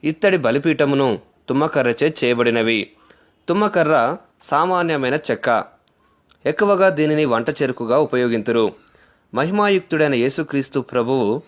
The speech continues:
సామాన్య మానవుని రూపం ధరించి దరిద్రుల మధ్య నివసించెను. ప్రభువైన యేసుక్రీస్తు తుమ్మకర్ర వలె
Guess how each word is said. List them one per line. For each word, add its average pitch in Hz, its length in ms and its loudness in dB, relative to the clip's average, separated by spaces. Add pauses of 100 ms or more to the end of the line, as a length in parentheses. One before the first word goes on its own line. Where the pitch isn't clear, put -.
(240)
సామాన్య 185 500 0
మానవుని 143 480 0
రూపం 117 360 -2
ధరించి 120 440 -2 (580)
దరిద్రుల 156 460 2
మధ్య 120 320 0
నివసించెను. 120 680 0 (600)
ప్రభువైన 180 280 2
యేసుక్రీస్తు 170 680 0
తుమ్మకర్ర 139 520 0
వలె 123 360 2